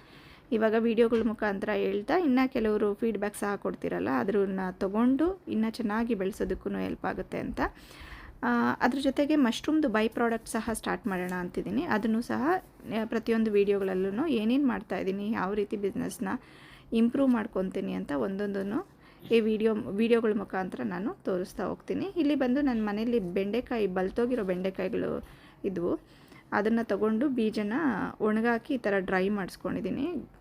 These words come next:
ಡ್ರೈ ಆಗಿರೋ ಬ-, ಬೆಂಡೆಕಾಯಿ ಬೀಜನ ತೆಗೆದಿಟ್ಕೊಂಡಿದ್ದೀನಿ.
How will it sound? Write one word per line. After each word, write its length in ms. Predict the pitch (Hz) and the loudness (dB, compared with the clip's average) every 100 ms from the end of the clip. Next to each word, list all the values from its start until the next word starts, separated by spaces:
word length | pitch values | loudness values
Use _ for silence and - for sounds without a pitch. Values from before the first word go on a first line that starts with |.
| - - 202 | -20 -10 -4
ಡ್ರೈ 320 | 226 214 226 | 0 2 4
ಆಗಿರೋ 400 | 240 208 208 214 | 2 2 2 0
ಬ-, 420 | 190 175 180 180 | 0 0 0 -2
ಬೆಂಡೆಕಾಯಿ 480 | 180 190 180 196 196 | -2 -2 0 0 0
ಬೀಜನ 360 | 185 175 165 226 | 2 0 0 -2
ತೆಗೆದಿಟ್ಕೊಂಡಿದ್ದೀನಿ. 920 | 349 226 180 175 - 185 165 165 214 | -2 -2 0 -4 -4 -6 -6 -4 -4